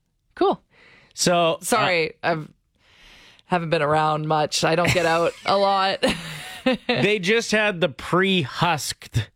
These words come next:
Speaker 2: ones <laughs> that were in the, like, plastic or whatever. And there's three small pieces of corn on the cob. Five ninety-nine yesterday.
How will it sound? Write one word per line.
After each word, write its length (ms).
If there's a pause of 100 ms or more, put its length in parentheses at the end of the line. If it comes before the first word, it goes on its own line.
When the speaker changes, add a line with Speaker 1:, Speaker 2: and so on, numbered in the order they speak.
(420)
Speaker 2:
ones 760 (380)
<laughs> 380
that 200
were 140
in 180
the, 400
like, 220
plastic 560
or 40
whatever. 240
And 120
there's 200
three 840 (220)
small 540
pieces 400
of 140
corn 580 (420)
on 160
the 80
cob. 420 (720)
Five 540
ninety-nine 680
yesterday. 640